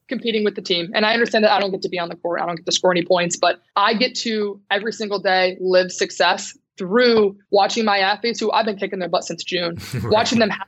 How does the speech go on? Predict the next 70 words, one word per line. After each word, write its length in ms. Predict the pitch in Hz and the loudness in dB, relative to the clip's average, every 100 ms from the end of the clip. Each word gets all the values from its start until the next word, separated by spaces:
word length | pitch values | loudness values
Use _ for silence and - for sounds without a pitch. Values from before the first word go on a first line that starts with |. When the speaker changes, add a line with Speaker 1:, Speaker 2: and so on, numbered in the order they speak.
| _ | _
Speaker 1:
success 320 | _ - 196 - - | _ -2 -2 -4 -14
on 60 | |
the 60 | 175 | -10
court 420 | - 190 214 - _ - | 0 2 2 0 _ -2
is 180 | 202 170 | 0 2
just 300 | 220 202 - | 0 2 2
as 140 | 180 | 2
good 160 | 190 185 | 2 0
to 80 | |
me 180 | 185 175 | -2 -2
as 120 | 170 | -2
if 80 | 175 175 | 0 0
I 80 | |
scored 300 | 165 - 180 | -2 -4 -6
that 160 | 175 170 | -4 -2
point. 260 | 165 160 - _ - | -2 -4 -6 _ -4
Speaker 2:
Yep. 140 | 98 | -2
Speaker 1:
So 160 | 170 165 | 0 -2
getting 200 | 196 269 | 0 2
on 100 | 277 | 2
the 80 | 277 | 2
court 360 | 269 240 254 254 | 2 4 4 2
and 120 | 202 | -8
competing 580 | 202 190 208 220 269 294 | -14 -12 -8 -6 -6 -4
and 100 | 214 | -2
then 240 | 214 208 190 | 0 0 0
getting 320 | 233 247 233 | -4 -2 0
to, 220 | 208 202 202 | 4 4 2
you 80 | 208 | 2
know, 180 | 180 170 - | 0 -2 -4
reconnect 640 | 220 262 254 233 220 226 - | 0 2 2 2 2 0 0
with 160 | 208 | -2
some 200 | - 226 | 0 0
of 80 | 214 | 2
the 120 | 208 | 2
other 160 | 202 196 | 2 0
performance 400 | - 196 202 202 | -4 -2 -2 0
coaches, 480 | 214 202 220 214 196 - - | 0 2 2 2 -2 -12 -12
with 80 | 208 | -2
some 140 | 220 | 2
of 60 | 196 | 2
the 60 | |
teams 260 | 190 208 208 | 4 4 4
that 100 | 220 | 4
we 100 | 214 | 2
play. 400 | 208 214 214 214 _ _ | 2 4 4 0 _ _
You 80 | 208 | -2
know, 100 | 196 | 2
we're 100 | 196 | 4
used 220 | 208 208 | 4 2
to 60 | 202 | 0
seeing 240 | 208 196 | -2 0
each 140 | 190 190 | 0 2
other 340 | 185 180 170 - | 2 2 0 -2
way 240 | 190 196 | 2 4
more 240 | 196 180 | 6 6
often 260 | 180 180 180 | 4 2 -2
than 140 | 175 175 | -6 -6
we 80 | |
have 180 | 170 175 | -2 0
Speaker 2:
Sure. 140 | 170 90 | 0 0
Speaker 1:
been 60 | 82 | -2
due 160 | 170 | -6
to 40 | - | -8
quarantine, 400 | 175 180 180 180 | -6 -4 -2 -2
things 160 | 180 | 0
like 160 | 185 165 | 0 2
that. 280 | 180 180 190 | 2 2 2
So 120 | 196 | 2
just 240 | 180 269 | 2 -2